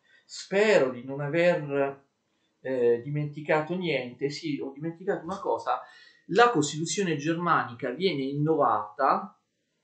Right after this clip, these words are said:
e anche i calvinisti hanno la libertà di culto, d'accordo? Non più soltanto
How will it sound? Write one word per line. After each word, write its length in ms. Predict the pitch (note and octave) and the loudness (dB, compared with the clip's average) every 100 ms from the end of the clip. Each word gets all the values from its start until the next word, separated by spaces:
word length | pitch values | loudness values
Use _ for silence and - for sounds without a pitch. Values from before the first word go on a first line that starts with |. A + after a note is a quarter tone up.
| - | 0
e 120 | F#3+ | 4
anche 280 | B3 B3+ F#3 | 4 2 0
i 40 | |
calvinisti 640 | A#3 A#3+ A#3 F3 F3 - F#3+ | 4 2 2 -4 -4 -4 -2
hanno 200 | D3+ E3 | 0 2
la 120 | G3+ | 0
libertà 520 | G3+ F#3+ G3 - B2 | 2 2 0 0 -2
di 120 | C3+ | -4
culto, 640 | - B2+ A2+ - - G#2+ - | -14 -16 -16 -18 -6 -6 -6
d'accordo? 800 | B2+ - F#3 D#3 C#3+ C#3 D#3 E3+ | -8 2 4 4 0 -2 -2 0
Non 240 | F3 F3 | 0 0
più 220 | - C#4+ | 0 -2
soltanto 1040 | F#3+ C#3 - F3 C#3+ A2 G#2 - - - | 0 -4 -2 0 0 -2 -12 -14 -14 -14